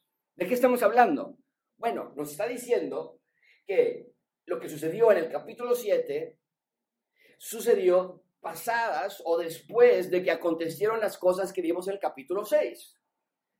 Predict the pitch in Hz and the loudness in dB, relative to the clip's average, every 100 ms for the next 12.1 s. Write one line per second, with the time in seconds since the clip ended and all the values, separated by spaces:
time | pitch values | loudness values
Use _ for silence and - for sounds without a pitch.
0 | _ - - 262 247 226 175 170 170 170 | _ -20 2 4 4 2 0 2 2 -2
1 | 190 233 247 202 202 175 185 220 180 160 | -4 -4 0 2 2 2 0 0 -6 -6
2 | 160 147 131 127 120 156 208 - 180 185 | -6 -8 -10 -8 -6 -4 -6 -4 -2 -2
3 | - _ _ - - 220 202 196 147 151 | -4 _ _ -20 -4 -2 2 0 -2 -2
4 | 185 170 175 214 220 170 175 208 - _ | 2 2 2 0 -2 0 0 0 -6 _
5 | 214 202 185 185 175 175 175 220 220 190 | 0 0 -2 -4 -6 -8 -4 -2 -2 -4
6 | 220 220 226 220 214 240 - _ 156 151 | -4 -4 -6 -6 -10 -12 -14 _ -10 -2
7 | 175 175 151 156 185 180 175 175 180 175 | 0 0 -4 -2 -2 -2 0 2 0 -4
8 | 151 156 170 196 - 165 175 180 - 147 | -2 0 2 2 0 0 4 2 2 -6
9 | 143 165 165 175 - - - - 196 160 | -6 -4 -2 -4 -6 -10 -10 2 4 6
10 | 139 135 139 147 143 143 139 135 - 160 | 4 4 2 0 -2 -2 -6 -6 -10 -6
11 | 160 165 156 - 175 - - - 113 - | -4 -2 -2 -4 -6 -6 -10 -4 -4 -4